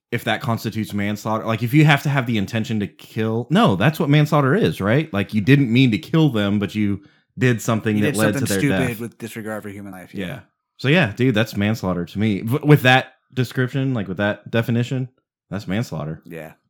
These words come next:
Speaker 1: You killed a motherfucker. Although, and this is fucked up, but whatever. Uh, hockey has this, um, ethos, this, like, culture of, uh, like, enforcers, you know?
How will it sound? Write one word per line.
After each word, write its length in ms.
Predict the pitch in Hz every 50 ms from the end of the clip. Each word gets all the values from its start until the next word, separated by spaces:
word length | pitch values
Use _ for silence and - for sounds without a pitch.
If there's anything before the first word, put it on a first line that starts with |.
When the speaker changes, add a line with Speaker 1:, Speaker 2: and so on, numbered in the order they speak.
| _ _
Speaker 1:
You 80 | 104 95
killed 220 | - 117 127 120
a 20 |
motherfucker. 520 | 95 87 80 80 76 85 82 78 78 76 - _ _ _ _ -
Although, 540 | - 175 180 190 185 180 170 160 - - - _ _ _ _ _ _ _
and 100 | 147 165
this 120 | 202 208
is 80 | 262 -
fucked 260 | - 214 170 - -
up, 280 | 101 95 - - - _ - _ _ _ -
but 300 | 98 104 101 92 - - _
whatever. 460 | 98 107 104 90 85 101 113 - _ _ _ _ _ _ _ _
Uh, 460 | - 135 131 123 113 104 98 95 98 - - _ _ _ _
hockey 320 | - 190 220 - 254 240 175
has 420 | 113 127 147 151 156 156 135 117
this, 560 | - 107 117 120 113 110 - - - - - _ _ _ -
um, 640 | - 101 101 98 95 95 90 87 87 85 82 80 _ _ _ - - _
ethos, 520 | 156 180 190 151 - 127 113 104 98 92 -
this, 240 | 98 123 120 - -
like, 260 | 127 120 107 - - _ _ _ _ _ _ - 123
culture 640 | - - 180 190 190 - - 127 113 107 101 98 -
of, 500 | 107 113 113 110 104 95 - - - _ _ _ _ _ _
uh, 320 | 104 104 98 95 95 90 -
like, 180 | - 107 101 -
enforcers, 840 | 117 110 - - 127 131 131 - - 131 131 127 131 131 - - - -
you 120 | 135 135
know? 220 | 131 131 131 135